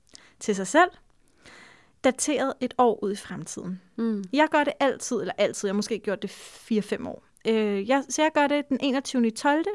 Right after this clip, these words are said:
Speaker 1: og daterer det så, ja, et år ud i fremtiden.
Speaker 2: Ja.
Speaker 1: Så det brev, jeg skrev sidste år, det er dateret til den enogtyvende tolvte tyve fireogtyve.
Speaker 2: Ja.
Speaker 1: Øhm, og, og der er tricket,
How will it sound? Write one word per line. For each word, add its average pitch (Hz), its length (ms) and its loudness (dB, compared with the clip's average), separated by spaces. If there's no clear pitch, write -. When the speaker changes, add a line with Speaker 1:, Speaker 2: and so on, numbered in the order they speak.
Speaker 1:
og 277 100 -2
daterer 254 340 -4
det 220 100 -6
så, 220 280 0
ja, 208 140 -4
et 240 200 2
år 214 280 4
ud 196 120 0
i 185 40 -6
fremtiden. 185 680 -8
Speaker 2:
Ja. 254 40 -2
Speaker 1:
Så 233 300 2
det 302 100 0
brev, 269 260 2
jeg 226 100 -4
skrev - 220 -6
sidste - 420 -4
år, 254 220 -2
det 254 60 2
er 240 120 0
dateret 214 380 -2
til 214 240 -2
den 208 220 2
enogtyvende 202 640 -2
tolvte 233 340 -4
tyve 220 180 0
fireogtyve. 190 460 -8
Speaker 2:
Ja. 226 140 -6
Speaker 1:
Øhm, 226 500 8
og, 247 80 4
og 254 140 2
der 285 60 4
er 269 220 2
tricket, 277 600 -2